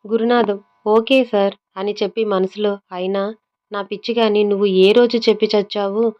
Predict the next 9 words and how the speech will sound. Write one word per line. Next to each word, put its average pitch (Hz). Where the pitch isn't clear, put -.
ఇది 196
తెలిసి 202
కూడా 220
నేను 196
నిన్ను 190
అడుగుతూ 196
ఉంటాను 190
చూడు, 185
అందుకే 208